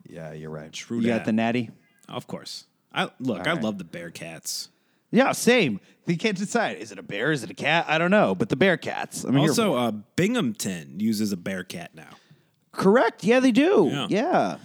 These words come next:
Speaker 2: They saw
Speaker 1: They're
Speaker 2: it
Speaker 1: not
Speaker 2: so
Speaker 1: in the
Speaker 2: much, they're like, "Let's do that."
Speaker 1: Yeah,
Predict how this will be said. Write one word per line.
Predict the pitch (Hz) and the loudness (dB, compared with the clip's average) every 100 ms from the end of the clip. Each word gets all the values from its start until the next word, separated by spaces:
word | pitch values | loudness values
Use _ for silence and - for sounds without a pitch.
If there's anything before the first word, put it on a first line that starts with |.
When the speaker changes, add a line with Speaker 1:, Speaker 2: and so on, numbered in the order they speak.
| - - | -18 -6
Speaker 2:
They | 127 | -2
saw | - 170 | 2 4
Speaker 1:
They're | |
Speaker 2:
it | 262 | 6
Speaker 1:
not | 277 | 4
Speaker 2:
so | |
Speaker 1:
in | 135 | 6
the | 214 | 4
Speaker 2:
much, | 196 | 2
they're | 135 | -2
like, | 107 | -2
"Let's | 143 - | -4 -6
do | 101 135 247 | -4 -2 -2
that." | - 82 - _ _ _ _ _ _ _ _ | -4 -10 -18 _ _ _ _ _ _ _ _
Speaker 1:
Yeah, | 139 233 101 76 | -4 -2 -4 -6